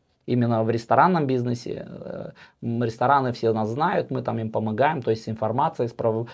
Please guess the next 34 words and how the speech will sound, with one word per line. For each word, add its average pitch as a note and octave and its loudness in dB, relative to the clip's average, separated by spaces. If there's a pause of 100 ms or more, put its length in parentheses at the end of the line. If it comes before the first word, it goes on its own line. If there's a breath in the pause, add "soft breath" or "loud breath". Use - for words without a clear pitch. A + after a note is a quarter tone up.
(280 loud breath)
пров-, B2+ 8
проводим A#2+ 6
там A2+ 2
дегустации, B2 0
что B2 0
тоже A#2+ 2
им A#2+ 0
в - -20 (100)
плюс. A2+ 0 (420 soft breath)
Но C#3+ 4
мы D#3 0
слабенькие C#3+ 4
в - 4
этих C3 2
городах B2+ 4
больших. G#2+ -4
Но, D#3+ 0
как E3 0
я D#3 0
сказал, D3 0
надеемся, C#3+ -2
с B2 -12
весны D3 -4
мы C#3 -2
будем, B2+ 0
э, A#2+ 0
работать A#2+ 0
на B2+ -4
сто B2 -2
процентов A#2 -2
только A#2+ 0
с A2 -8
винным A#2 -2
бизнесом. F#3 -2